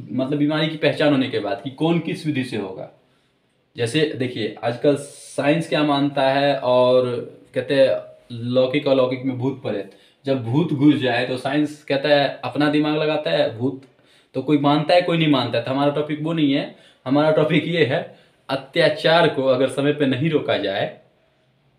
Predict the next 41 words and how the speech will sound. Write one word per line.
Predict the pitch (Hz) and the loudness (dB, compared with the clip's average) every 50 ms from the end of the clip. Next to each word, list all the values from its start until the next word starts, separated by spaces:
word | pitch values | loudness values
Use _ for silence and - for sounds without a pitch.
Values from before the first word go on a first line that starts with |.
| _ _ _ - - | _ _ _ -10 -6
तो | 107 | -6
आप | 110 120 117 | -6 -4 -4
गुलाम | 117 113 117 107 101 98 | -2 -2 0 0 -2 -4
बनने | 90 90 90 90 | -6 -6 -8 -8
वाले | 90 92 95 - | -10 -10 -12 -14
हैं। | - - - - - | -16 -20 -18 -8 0
तो | 131 | 2
आप | 143 143 - | 2 2 2
समझ | - 190 196 185 | 0 -4 -2 0
रहे | 175 165 135 | 2 2 2
होंगे। | 110 98 95 98 95 - - - - - - - _ - | 2 0 -2 -4 -8 -12 -14 -20 -20 -20 -20 -20 _ -8
तो | 202 196 | -6 -6
बीमारी | 185 180 175 170 185 208 | -2 0 0 0 0 -2
की | 226 208 | -4 -4
पहचान | 202 190 180 185 190 190 190 | -4 -4 -2 -2 -2 -4 -2
करने | 196 196 190 196 190 | -2 -2 -2 -2 -4
के | 196 | -4
बाद | 196 190 185 | -4 -4 -2
चलो | 196 196 196 185 | -2 -2 -2 0
विधि | 165 165 180 151 160 175 | 0 0 0 0 0 0
सब | - 190 180 175 | 0 0 -2 -2
अपने | 170 170 180 185 | -2 -2 -2 -2
आप | 175 170 - - | -2 -2 -2 -6
होता | - - - 175 165 | -6 0 2 2 2
है | 160 165 160 | 2 0 -4
कि | - - 151 135 | -6 -8 -8 -6
भक्ति | 117 120 127 120 - - 165 156 | -6 -6 -8 -8 -6 -6 -6 -6
की | 156 160 | -6 -8
शक्ति, | 147 - 160 151 - - 165 156 151 | -6 -4 -6 -6 -6 -6 -6 -4 -2
कहते | 156 151 151 151 190 | 0 0 0 2 0
हैं | - | -2
ना, | - 165 151 | -2 -2 0
सभी | 175 180 180 208 | 0 0 0 2
तरह | 202 208 202 185 | 2 4 4 4
से, | - - 175 180 - - - _ _ _ _ _ _ _ _ _ _ _ _ _ _ - | 2 2 -4 -10 -10 -14 -20 _ _ _ _ _ _ _ _ _ _ _ _ _ _ -8
ठीक | - 202 208 | -6 0 0
है। | 220 143 113 - - - - _ _ _ _ - | 2 0 0 -4 -10 -18 -20 _ _ _ _ -2
तो | 233 | -2
अपनी | - - - - 226 214 208 | 0 0 0 0 0 0 0
अपनी | 185 - 151 131 120 | 0 2 0 -2 -2
विधि। | 107 101 101 101 101 - | -2 -4 -6 -8 -10 -10